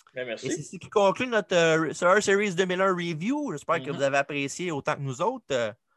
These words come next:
Speaker 1: Ouais.
Speaker 2: surtout à le faire, là. Alors,
Speaker 1: Ah,
Speaker 2: regardez,
Speaker 1: ouais.
Speaker 2: c'était pas tout le temps, euh, Jojo, mais au moins,
Speaker 1: Ben, on
Speaker 2: euh,
Speaker 1: est là pour ça.
Speaker 2: Ouais,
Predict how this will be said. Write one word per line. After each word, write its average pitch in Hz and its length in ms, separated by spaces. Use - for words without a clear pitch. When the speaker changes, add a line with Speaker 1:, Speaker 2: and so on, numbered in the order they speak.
Speaker 1:
Ouais. 403 140
Speaker 2:
surtout 240 220
à 190 40
le 151 80
faire, 151 260
là. 226 160
Alors, 156 180
Speaker 1:
Ah, - 40
Speaker 2:
regardez, 208 360
Speaker 1:
ouais. 202 80
Speaker 2:
c'était 160 160
pas 175 80
tout 170 80
le 160 40
temps, 180 260
euh, 147 200
Jojo, 143 500
mais 131 260
au 127 100
moins, 143 220
Speaker 1:
Ben, 139 160
on - 20
Speaker 2:
euh, 160 60
Speaker 1:
est 185 80
là 208 100
pour 226 160
ça. - 140
Speaker 2:
Ouais, 220 200